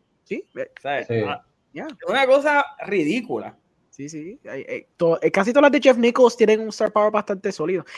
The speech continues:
Speaker 1: Esa es la última que él ha hecho. Parece que él está, ay, cogiendo un brequecito, preparándose para la próxima de él, pero él, él la, él las últimas cuatro, últimas tres, cuatro que él había, tenía por lo menos Michael Shannon y par de gente fuerte. La de Mud, cosa es cuando la gente menciona el reconnaissance, like,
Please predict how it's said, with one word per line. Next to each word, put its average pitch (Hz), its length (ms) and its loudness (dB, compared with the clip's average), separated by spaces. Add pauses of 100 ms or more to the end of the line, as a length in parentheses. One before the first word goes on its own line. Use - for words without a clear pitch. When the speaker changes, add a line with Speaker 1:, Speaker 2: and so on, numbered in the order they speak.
Speaker 1:
Esa 196 160 4
es - 20 8
la 302 80 8
última 254 320 6
que 247 60 2
él 247 80 8
ha 226 100 8
hecho. 185 400 0 (460)
Parece 170 320 -6
que 196 100 -2
él 190 120 0
está, 185 440 0
ay, 180 200 2
cogiendo 170 220 -4
un 196 40 -8
brequecito, 220 520 0
preparándose 170 440 -4
para 190 100 2
la 190 40 0
próxima 196 380 -2
de 214 140 0
él, 185 100 0
pero 156 220 0
él, 151 200 -6
él 175 120 -4
la, 180 240 2
él 175 160 2
las 202 140 4
últimas 196 340 -2
cuatro, 170 640 0 (160)
últimas 175 320 -10
tres, 180 220 -4
cuatro 190 280 4
que 170 60 -6
él 170 80 -2
había, 170 300 0 (340)
tenía 170 240 4
por 202 100 6
lo 202 80 8
menos 214 160 6
Michael 196 260 4
Shannon 180 500 2
y 170 60 0
par 151 120 -2
de 151 100 -2
gente 170 240 -4
fuerte. 139 460 -8
La 143 140 -6
de 147 80 -4
Mud, 165 400 6 (580)
cosa 220 240 2
es 269 60 -2
cuando 240 260 4
la 208 80 6
gente 208 240 2
menciona 254 480 4
el 233 260 4
reconnaissance, 220 560 4
like, 202 320 6